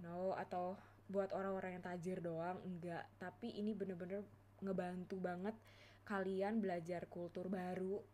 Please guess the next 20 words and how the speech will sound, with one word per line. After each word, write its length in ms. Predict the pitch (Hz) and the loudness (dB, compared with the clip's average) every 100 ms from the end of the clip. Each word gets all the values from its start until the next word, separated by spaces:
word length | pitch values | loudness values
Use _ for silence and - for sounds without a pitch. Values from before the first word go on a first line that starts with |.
| - - | -14 -2
di 160 | 196 | 0
negara 400 | 190 175 180 180 | 0 2 2 2
lain, 480 | 180 185 254 285 311 | 2 2 2 2 -2
di 80 | 247 | -2
kota 320 | 202 190 180 | -2 -2 0
lain, 240 | 196 226 | 2 2
bahkan 240 | 214 214 247 | 2 0 -2
kayak 140 | 233 190 | 0 0
di 40 | 190 | 0
Indonesia, 480 | 185 180 190 233 - 220 | -4 -6 -6 -8 -6 -4
lu 80 | |
dari 400 | 226 190 175 175 - - - - - | 2 2 0 -8 -10 -14 -20 -20 -10
Bali 640 | 185 185 180 185 214 233 | -6 -2 -2 0 -2 -4
pergi 340 | 233 196 175 | -4 -6 -4
ke 140 | 180 190 | -6 -6
Sumatera, 640 | 190 180 175 - - 214 - | -6 -6 -6 -8 -4 -4 -4
itu 160 | 220 269 | -6 -4
lu 160 | 277 | -2
udah 80 | 220 | 0
dapet 340 | 180 170 - | 0 0 -2